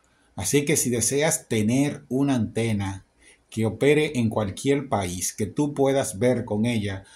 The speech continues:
todos los canales disponibles, te invito a que construya esta antena. Es una antena bien trabajada,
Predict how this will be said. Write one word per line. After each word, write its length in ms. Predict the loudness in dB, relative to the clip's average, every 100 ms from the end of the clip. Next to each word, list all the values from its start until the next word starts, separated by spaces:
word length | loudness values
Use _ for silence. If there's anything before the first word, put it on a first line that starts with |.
| _ _ 4
todos 340 | 8 8 6
los 160 | 4 2
canales 520 | 0 2 2 2 0
disponibles, 800 | 0 -2 -2 0 2 2 0 0
te 100 | 0
invito 480 | 0 0 0 0 -2
a 80 | -2
que 100 | -4
construya 680 | -4 -4 -2 0 0 -2 -2
esta 320 | -2 0 0
antena. 600 | 0 0 -6 -8 -12 -18 _ _ -20 -8
Es 140 | -4 2
una 120 | 4
antena 360 | 4 4 4 4
bien 300 | 4 4 2
trabajada, 840 | 0 0 2 2 2 0 -2 -8